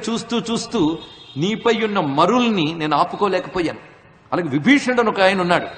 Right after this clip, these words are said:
పాపం ధర్మాత్ముడు. చూడండి ఇక్కడ ధర్మాత్ములు మంచివాళ్ళు, వీళ్ళని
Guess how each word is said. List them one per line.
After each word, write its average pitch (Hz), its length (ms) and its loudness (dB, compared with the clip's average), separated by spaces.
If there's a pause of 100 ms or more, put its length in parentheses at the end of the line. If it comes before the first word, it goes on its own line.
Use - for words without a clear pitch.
(180)
పాపం 156 300 6
ధర్మాత్ముడు. 131 580 0 (920)
చూడండి 131 220 -4
ఇక్కడ - 140 -16 (720)
ధర్మాత్ములు 180 600 0
మంచివాళ్ళు, 175 580 0
వీళ్ళని 160 600 -2